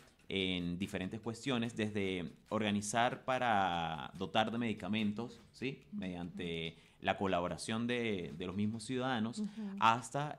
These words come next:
Speaker 1: eh, solucionar problemáticas como la prevención de la violencia de género, eh, prevención del abuso. Todos eso, esos proyectos han sido, eh, muy f-,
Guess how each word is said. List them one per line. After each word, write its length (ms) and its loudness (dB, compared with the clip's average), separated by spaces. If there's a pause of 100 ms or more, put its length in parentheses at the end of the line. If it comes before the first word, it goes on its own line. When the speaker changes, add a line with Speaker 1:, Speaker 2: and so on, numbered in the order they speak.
Speaker 1:
eh, 800 2
solucionar 600 -2
problemáticas 840 0
como 600 -2 (180)
la 160 4
prevención 560 0
de 100 4
la 60 2
violencia 400 -4
de 60 -8
género, 680 -2 (280)
eh, 160 0
prevención 520 -2
del 160 0
abuso. 760 0 (160)
Todos 260 -2
eso, 180 -6
esos 200 -10
proyectos 640 -6
han 100 -4
sido, 520 -2 (340)
eh, 440 -2 (240)
muy 380 4
f-, 220 -8